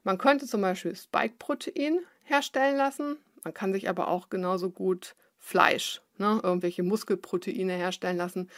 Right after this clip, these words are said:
zwecks Ernährung. Das ist der heutige Stand der Wissenschaft. Synthetische Ribosomen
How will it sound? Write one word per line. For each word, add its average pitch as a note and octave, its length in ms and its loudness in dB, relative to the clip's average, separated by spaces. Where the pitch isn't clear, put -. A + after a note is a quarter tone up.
zwecks - 500 -2
Ernährung. G3 680 2
Das A#3 200 4
ist G#3 200 -6
der F3+ 160 2
heutige F3 400 -2
Stand F3 280 -6
der E3 160 -8
Wissenschaft. E3 600 -12
Synthetische B3 720 0
Ribosomen G#3 800 0